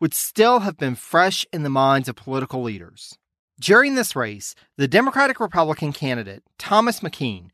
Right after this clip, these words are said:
had beaten out the Federalist James Ross by just over five thousand votes.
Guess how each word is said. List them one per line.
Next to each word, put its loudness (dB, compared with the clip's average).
had -4
beaten 2
out 4
the -4
Federalist 2
James -2
Ross -2
by 0
just -2
over -2
five 4
thousand 0
votes. -12